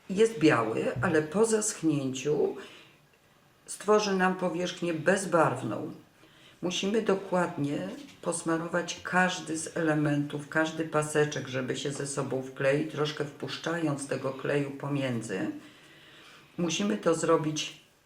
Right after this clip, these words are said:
na całej powierzchni naszej miseczki,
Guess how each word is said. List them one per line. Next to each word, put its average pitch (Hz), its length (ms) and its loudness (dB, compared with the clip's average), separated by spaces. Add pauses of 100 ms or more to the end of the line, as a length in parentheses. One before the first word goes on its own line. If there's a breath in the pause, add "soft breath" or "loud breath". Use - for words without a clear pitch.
na 143 120 2
całej 190 420 2
powierzchni 147 680 0
naszej 120 360 -4
miseczki, 123 880 -4